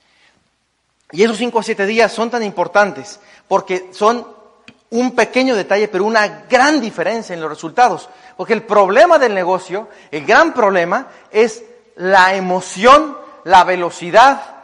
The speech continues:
y la perspectiva, la visión que tú tienes en el tiempo. Cuando tú das un plan y no tienes programado más actividades y más prospectos, eres muy endeble,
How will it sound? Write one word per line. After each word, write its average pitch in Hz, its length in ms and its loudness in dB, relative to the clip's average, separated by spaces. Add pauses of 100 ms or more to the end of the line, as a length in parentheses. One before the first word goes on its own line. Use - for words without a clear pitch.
(380)
y 202 80 -6
la 190 160 0
perspectiva, 202 720 0
la 175 140 4
visión 254 500 -2
que 269 80 -8
tú - 140 -12
tienes 220 480 -4 (180)
en 233 220 0
el 185 120 -8
tiempo. 110 300 -18 (2000)
Cuando 233 300 2
tú 339 120 -2
das 311 220 0
un 226 120 -6
plan 156 380 -2 (1300)
y 190 140 -8
no 226 240 -2
tienes 233 360 -6
programado 190 680 -2
más 208 220 -6
actividades 151 720 -2
y 175 80 -16
más 190 260 -2
prospectos, - 760 -10 (680)
eres 202 320 -2
muy 208 400 -6
endeble, 160 640 -6